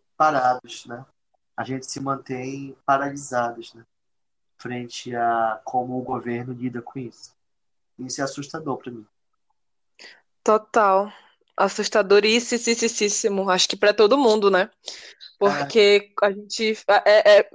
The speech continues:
Speaker 2: a gente fica meio que esperando o Godot, né? E nem todo
Speaker 1: Aham.
Speaker 2: mundo tem essa, essa questão de, de, acho que talvez até a gente deveria, devesse ter começado a conversa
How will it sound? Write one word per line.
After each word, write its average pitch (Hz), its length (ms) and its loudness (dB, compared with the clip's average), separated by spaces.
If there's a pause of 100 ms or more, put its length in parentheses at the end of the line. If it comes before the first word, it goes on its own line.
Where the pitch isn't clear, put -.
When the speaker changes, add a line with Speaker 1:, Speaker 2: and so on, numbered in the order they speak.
Speaker 2:
a - 40 -8
gente 214 180 -2
fica 220 160 2
meio 208 180 4
que 247 80 -4
esperando 220 460 4
o 233 60 2
Godot, 220 440 6
né? 185 240 0 (320)
E 254 220 4
nem 294 240 8
todo 339 260 6
Speaker 1:
Aham. 311 60 4
Speaker 2:
mundo 262 320 4
tem - 200 6
essa, 233 240 -6 (1160)
essa 214 280 4
questão 220 520 4
de, 214 420 2
de, 202 360 0 (500)
acho 269 220 6
que 330 180 -4
talvez 294 800 6
até 240 520 6
a 240 100 6
gente 240 220 -2
deveria, 233 480 2
devesse 226 360 2
ter 262 120 0
começado 254 600 2
a 269 80 4
conversa 247 720 2